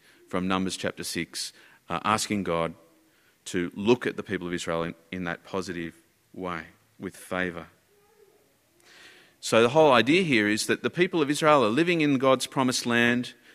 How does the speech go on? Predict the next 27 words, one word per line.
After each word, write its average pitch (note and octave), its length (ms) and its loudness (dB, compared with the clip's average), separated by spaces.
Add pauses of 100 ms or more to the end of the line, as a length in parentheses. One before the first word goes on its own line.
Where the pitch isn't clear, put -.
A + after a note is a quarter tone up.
He A2 160 0
has G2+ 140 0
rescued D3+ 460 2
them C#3+ 360 2 (100)
out A#2 160 2
of G#2+ 120 -6
their G2 100 0
slavery A2 560 0
in F#2+ 80 -4
Egypt. G2+ 300 -6
He's F#2+ 120 -10
brought D#3 300 0
them C3 140 -4
into G#2 460 -4 (440)
his G2+ 160 -4
promised G#2 400 -4
land. F2+ 460 -2 (520)
And G#2+ 220 2
now B2 400 4 (400)
they A2 240 2
are G2+ 240 2
asking G2+ 300 -4
that F2 200 -4
God F2+ 440 0
would F2+ 340 -8
bless F#2 340 -4
them F2 280 -12